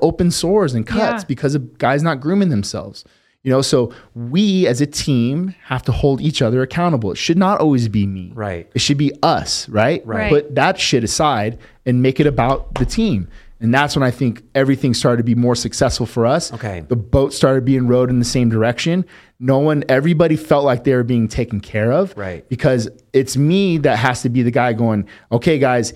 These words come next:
Speaker 1: here's my shirt. Whatever you guys need, I got you." But it has to be on the next guy to feel that same way, you know?
Speaker 3: Okay.
Speaker 1: And we started, I mean, it's cliche,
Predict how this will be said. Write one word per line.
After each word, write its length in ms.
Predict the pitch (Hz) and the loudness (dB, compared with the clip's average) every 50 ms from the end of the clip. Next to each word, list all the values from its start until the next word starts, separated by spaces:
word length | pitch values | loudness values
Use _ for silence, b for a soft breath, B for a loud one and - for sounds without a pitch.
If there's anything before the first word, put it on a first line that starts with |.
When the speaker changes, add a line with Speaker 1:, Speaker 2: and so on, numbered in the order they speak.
| B B B | B B B
Speaker 1:
here's 240 | - 135 139 131 151 | -2 0 0 2 2
my 160 | 147 143 147 | 2 2 0
shirt. 440 | - - - 147 127 107 - - - | 0 2 2 2 2 2 0 -2 0
Whatever 260 | 127 123 135 139 135 | 2 2 2 2 2
you 80 | 147 143 | 2 2
guys 260 | 151 139 135 131 131 | 4 2 2 2 2
need, 100 | 131 127 | 2 2
I 120 | 120 117 | 2 2
got 300 | 113 135 127 127 120 - 110 | 2 2 2 0 0 -2 -2
you." 140 | 104 95 - B B B B B | -4 -4 -4 B B B B B
But 100 | B 127 120 | B 0 0
it 40 | |
has 220 | 113 117 135 123 - | 2 0 0 0 0
to 80 | 131 | 0
be 100 | 120 131 | 0 2
on 140 | 123 120 120 | 2 2 2
the 40 | 117 | 2
next 220 | 113 123 117 - - | 2 0 0 -2 -2
guy 120 | - 113 107 | 0 0 0
to 60 | 104 | 0
feel 180 | - - 117 104 | 0 0 0 0
that 140 | 107 - - | 0 -2 -2
same 220 | - 117 110 113 | -2 -2 0 0
way, 240 | 135 151 160 127 98 | 2 2 2 0 0
you 120 | 98 104 101 | 0 0 -2
know? 160 | 104 107 120 117 - | -2 -2 -4 -6 -8
Speaker 3:
Okay. 240 | 110 - 107 95 87 | -12 -14 -14 -6 -2
Speaker 1:
And 180 | - 123 123 123 | 0 0 2 2
we 60 | 120 117 | 2 2
started, 320 | - 160 151 143 139 131 | 2 2 2 2 2 0
I 40 | 147 | 0
mean, 280 | 151 143 135 117 - B B - | 0 0 -2 -4 -6 B B -2
it's 140 | 151 147 - | -2 -2 -2
cliche, 680 | - - - 175 151 - - 175 143 110 95 82 85 | -2 -2 0 0 0 2 2 2 2 0 0 -4 -8